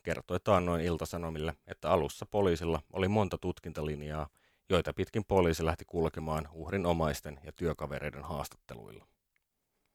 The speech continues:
Tekninen tutkinta teki tietenkin samaan aikaan työtään ja analysoi rikospaikan löydöksiä. Omaisilta kyseltiin muun muassa sitä, käyttikö sijoitusjohtaja huumeita.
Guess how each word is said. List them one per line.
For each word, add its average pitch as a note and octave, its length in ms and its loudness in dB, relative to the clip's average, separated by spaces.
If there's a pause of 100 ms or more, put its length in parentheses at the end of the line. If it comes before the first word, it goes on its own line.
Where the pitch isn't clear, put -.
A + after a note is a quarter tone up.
(1400)
Tekninen E2 420 0
tutkinta - 400 -6
teki E2+ 240 -6
tietenkin D2+ 460 -2
samaan E2 340 -4
aikaan C#2 320 -12
työtään D#2 540 -2 (140)
ja F2+ 120 2
analysoi D#2 440 -2
rikospaikan F#2 640 2
löydöksiä. - 500 -6 (2250)
Omaisilta F#2+ 520 2
kyseltiin F#2 460 2
muun F#2 200 4
muassa D2+ 260 -4
sitä, F2+ 300 -4 (180)
käyttikö F2 380 -4
sijoitusjohtaja G2 800 0
huumeita. D2 500 -2